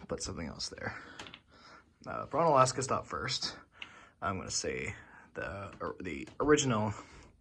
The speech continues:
is going to stop next. This is gonna be the last one to stop, guaranteed. Although I did literally just oil this fan, and you can kinda tell because it's kinda, I over-oiled it a little bit, so it's still kinda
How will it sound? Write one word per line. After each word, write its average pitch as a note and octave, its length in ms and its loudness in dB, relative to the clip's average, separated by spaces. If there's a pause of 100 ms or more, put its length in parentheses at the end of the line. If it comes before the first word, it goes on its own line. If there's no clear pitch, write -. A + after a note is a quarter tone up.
(560)
is A2+ 340 -2 (380)
going G#2+ 160 -4
to - 60 -6
stop - 240 -4
next. - 480 -6 (280)
This F#3 200 8
is C#3 60 4
gonna B2+ 160 6
be G2+ 60 4
the G2 80 0
last F#2 280 4
one E2+ 80 -6
to - 60 -4
stop, - 360 -6 (300)
guaranteed. - 500 -12 (1600)
Although A2+ 220 4
I A2 60 4
did B2+ 240 6
literally A#2+ 260 4
just G#2 340 4
oil G2 220 0
this - 180 0
fan, - 300 -6
and F2+ 80 -4
you F2 80 -6
can G#2+ 100 -8
kinda D#2 280 0
tell D#2+ 300 -2
because G#2 300 -8
it's - 120 -6
kinda, G#2 760 -2 (240)
I A2+ 80 -2
over-oiled F#2 580 -6
it D#2 120 -10
a - 20 -10
little A#1+ 220 -12
bit, F2 140 -8
so F#2 200 -2
it's F2 80 -6
still - 280 -2
kinda - 280 -8